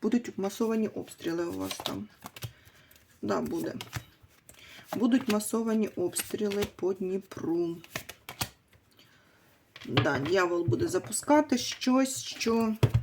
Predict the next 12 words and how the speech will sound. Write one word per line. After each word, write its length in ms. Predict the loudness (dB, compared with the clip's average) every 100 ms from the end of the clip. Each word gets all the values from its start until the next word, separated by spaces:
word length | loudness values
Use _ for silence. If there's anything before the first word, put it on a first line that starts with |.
| 0 -16 -20 -20 -20 -16
мені 260 | -10 -2 0
не 200 | 0 -2
подобається. 1000 | -4 -4 -2 -4 -4 -4 -4 -6 -6 -6 -8 -10 -4 -2 -2 -8 -14 -16 -20 -18 -14
Прям 380 | -8 -6 -6 -4
не 120 | -4
подобаються 920 | -4 -4 -2 -2 -2 -2 -2 -4 -8 -10
карти. 520 | -10 -12 -12 -14 -12 -10
Відчай. 680 | -4 -4 -4 -4 -2 -2 -6 -14 _ -8 -8 -6 -6 -6 -8 _ -20 -18 -18 -14 -14 -10
Пастка. 680 | -10 -10 -12 -14 -14 -12 -12 -14 -20 -20 -16 -10 -10 -10 _ -20 -20 _ -12 -12 _ -20 -20 -14
Вдень. 580 | -10 -6 -4 -4 -6 -8 -8 -6 -6 -6 _ _ _ _ -20 -20 -12 -12 -12 -20
З 160 | -14 -14
півночі. 880 | -8 -6 -4 -6 -8 -4 -4 -2